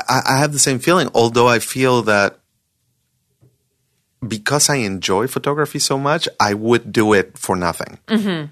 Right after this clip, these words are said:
Speaker 1: Don't tell anybody. But I would, I would, for the right circumstance, I would just get out of the house with
Speaker 2: Right.
Speaker 1: a camera and do it. But writing is so solitary and is so in your head that it, I need, I need the incentive of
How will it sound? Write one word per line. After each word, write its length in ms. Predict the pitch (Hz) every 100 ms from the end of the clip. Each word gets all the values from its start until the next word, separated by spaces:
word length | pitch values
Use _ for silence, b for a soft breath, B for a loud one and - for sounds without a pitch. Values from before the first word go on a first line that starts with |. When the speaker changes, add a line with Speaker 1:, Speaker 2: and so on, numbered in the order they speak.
| -
Speaker 1:
Don't 200 | 98 101
tell 180 | - 101
anybody. 400 | 92 82 - - B 196 -
But 100 | 147
I 80 |
would, 220 | 151 156 156 165 -
I 180 | 147 151
would, 240 | 160 -
for 100 | 147
the 120 | 139
right 300 | 131 156 156
circumstance, 600 | - 147 123 - 92 90
I 100 | -
would 220 | 113 113 104
just 380 | 110 98 - 104
get 160 | 101
out 100 | 101
of 80 | 95
the 40 | 90
house 320 | 101 95 -
with 100 | 156
Speaker 2:
Right. 140 | 165
Speaker 1:
a 20 |
camera 280 | 101 92 92
and 100 | 95
do 140 | 95 92
it. 80 | - B _
But 160 | 101
writing 340 | 107 127 131 123
is 140 | 104
so 180 | - 107
solitary 760 | - 101 101 98 98 104 101 98
and 120 | 92
is 120 | 87
so 380 | - 92 92 87 B B
in 120 | - 95
your 120 | 92
head 340 | 95 92 87
that 140 | 92 92
it, 340 | 90 101 -
I 120 | 104 107
need, 260 | 113 104 -
I 60 | 104
need 160 | 101
the 80 | 95
incentive 580 | 90 - 87 82 101 -
of 300 | - -